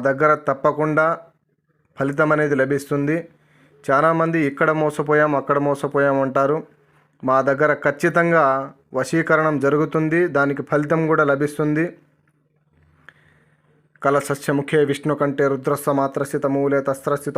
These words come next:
మాధ్యే గృహణస్థిత కక్షౌతు సాగర సర్వ సప్త దీపావ సుందర రుద్ధ్వే త్వం త యజుర్వేద సామవేదోద్ధరణ అఘయంచ కలేశాంబు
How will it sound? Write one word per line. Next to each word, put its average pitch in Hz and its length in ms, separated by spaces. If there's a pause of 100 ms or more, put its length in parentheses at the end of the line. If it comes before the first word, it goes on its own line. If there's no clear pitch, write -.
(100)
మాధ్యే 135 340
గృహణస్థిత 139 580
కక్షౌతు 135 480
సాగర 135 360
సర్వ 131 300
సప్త 139 280
దీపావ 139 380 (140)
సుందర 131 400
రుద్ధ్వే 123 340
త్వం 139 220
త 135 160
యజుర్వేద 131 560
సామవేదోద్ధరణ 131 800 (540)
అఘయంచ 147 520
కలేశాంబు 143 420